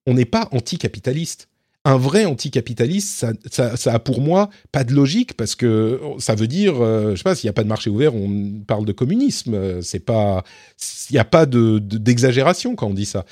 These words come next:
Et évidemment, les gens qui parlent d'anticapitalisme, c'est plus une réaction, euh, symbolique presque, mais qui,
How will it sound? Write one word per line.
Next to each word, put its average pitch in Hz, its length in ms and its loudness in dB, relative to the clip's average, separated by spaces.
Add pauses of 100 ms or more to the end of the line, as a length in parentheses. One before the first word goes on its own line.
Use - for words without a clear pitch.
(200)
Et 110 100 0
évidemment, 120 560 0 (360)
les 110 180 4
gens 127 220 2
qui 117 220 -6
parlent 143 320 2
d'anticapitalisme, 113 760 -2
c'est 143 140 -2
plus 214 220 -4
une 139 120 0
réaction, 135 560 0 (420)
euh, 101 520 4 (260)
symbolique 151 640 2
presque, - 500 -2 (320)
mais 147 140 6
qui, 202 380 -2